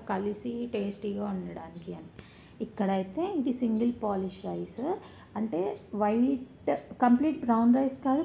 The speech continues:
కంప్లీట్ వైట్ రైస్ కాదు, దీని మీద ఆ పొట్టు ఉంటుంది, ఇంకా హస్క్ అన్నది. ఇంతకుముందు బాగా తినేవాళ్ళం, మళ్ళీ start చేసాం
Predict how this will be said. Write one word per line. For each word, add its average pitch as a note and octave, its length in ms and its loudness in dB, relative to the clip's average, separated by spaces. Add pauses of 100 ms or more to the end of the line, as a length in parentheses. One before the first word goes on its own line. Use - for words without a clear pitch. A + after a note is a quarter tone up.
కంప్లీట్ B3 420 2
వైట్ G3+ 280 -2
రైస్ G#3 280 -4
కాదు, F3 180 -6
దీని G#3+ 180 -2
మీద A3+ 220 -2
ఆ A3 360 -2 (260)
పొట్టు A3 300 -2
ఉంటుంది, F#3+ 400 0
ఇంకా F3+ 260 -6 (680)
హస్క్ G#3 300 -4
అన్నది. E3+ 340 -2 (1600)
ఇంతకుముందు B3+ 460 6
బాగా A3 180 6
తినేవాళ్ళం, G#3 640 2
మళ్ళీ C#4+ 260 2
start F#3+ 400 0
చేసాం F3+ 400 0